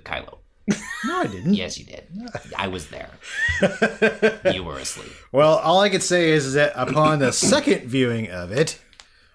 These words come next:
Speaker 2: where I was very much awake, it was great. So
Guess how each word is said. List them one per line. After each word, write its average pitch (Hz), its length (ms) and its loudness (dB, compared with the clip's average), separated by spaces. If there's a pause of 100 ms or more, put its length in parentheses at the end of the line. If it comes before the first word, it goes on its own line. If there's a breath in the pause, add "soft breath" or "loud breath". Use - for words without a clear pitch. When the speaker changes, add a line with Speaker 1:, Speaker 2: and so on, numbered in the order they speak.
Speaker 2:
where 123 180 4
I 120 180 2
was 110 240 -4
very 160 520 2
much 135 240 0
awake, 95 540 -8 (260 soft breath)
it 233 180 4
was 208 180 4
great. 240 420 4 (440 loud breath)
So 151 640 4